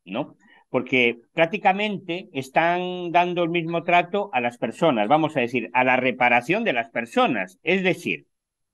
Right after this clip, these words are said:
que nos están obligando a ir a uno, una serie de médicos, centros concertados por ellos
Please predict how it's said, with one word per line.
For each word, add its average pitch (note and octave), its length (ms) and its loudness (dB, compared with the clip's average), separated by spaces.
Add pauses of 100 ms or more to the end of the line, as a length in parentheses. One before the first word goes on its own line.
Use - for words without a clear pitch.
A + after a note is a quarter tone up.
(360)
que B2+ 100 0
nos C#3 160 -2
están A#3 280 0
obligando G#3+ 500 0
a G#3 40 0
ir G3+ 120 2
a G3 80 2
uno, F#3 280 -4
una F3 220 -6
serie F3 380 2
de D#3 340 6
médicos, D#3+ 680 -2
centros D3+ 340 -6
concertados D3+ 920 0
por F#3 200 2
ellos A#3 560 -2